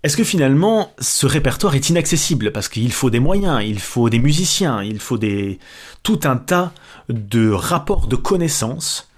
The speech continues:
Je pense que non. En vérité, euh, toute cette question du grand répertoire se rapporte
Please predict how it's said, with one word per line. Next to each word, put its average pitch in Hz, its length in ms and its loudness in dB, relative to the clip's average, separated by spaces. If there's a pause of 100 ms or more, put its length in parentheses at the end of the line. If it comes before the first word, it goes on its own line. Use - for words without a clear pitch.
(880)
Je 117 140 0
pense - 240 0
que - 80 2
non. 123 260 2
En 110 120 2
vérité, 139 600 0 (360)
euh, 107 380 -4 (100)
toute - 160 -2
cette 147 160 -2
question 202 320 0
du - 80 4
grand 160 200 2
répertoire 143 600 -4
se - 100 -6
rapporte 131 480 -6